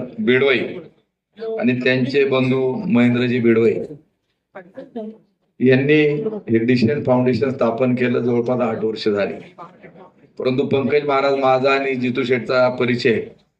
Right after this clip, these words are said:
हा शेतीच्या माध्यमातून, द्राक्षाच्या शेतीच्या माध्यमातून झाला आणि शेती क्षेत्रामध्ये देखील त्यांचे अतिशय चांगल्या प्रकारचं काम,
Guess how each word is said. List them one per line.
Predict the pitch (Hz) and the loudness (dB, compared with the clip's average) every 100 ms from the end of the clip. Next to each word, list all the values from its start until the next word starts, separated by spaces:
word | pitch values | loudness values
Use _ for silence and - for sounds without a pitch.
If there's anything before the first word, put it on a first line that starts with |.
| _ - - | _ -12 -4
हा | 131 | -4
शेतीच्या | 135 131 151 151 156 | -2 -2 0 2 2
माध्यमातून, | 139 131 135 139 127 147 | 2 2 2 2 0 -2
द्राक्षाच्या | 127 123 - 131 131 131 127 | 0 0 0 0 2 2 0
शेतीच्या | 120 117 110 113 120 | -2 -2 0 2 2
माध्यमातून | 113 104 113 113 110 107 | 2 2 0 0 0 0
झाला | 104 104 - - _ _ _ _ _ _ _ _ _ | 0 0 -4 -14 _ _ _ _ _ _ _ _ _
आणि | 117 131 147 139 123 - - | -2 2 2 2 -2 -10 -4
शेती | 139 131 | -2 2
क्षेत्रामध्ये | 160 147 143 143 143 139 139 | 2 4 4 2 2 0 0
देखील | 135 135 139 139 | -2 0 0 0
त्यांचे | 127 123 135 | 0 2 0
अतिशय | 127 - 127 131 | 0 -2 -2 -2
चांगल्या | 123 123 120 | 0 0 0
प्रकारचं | 107 107 120 117 120 | -2 -2 -2 -2 -2
काम, | - 123 | -2 -2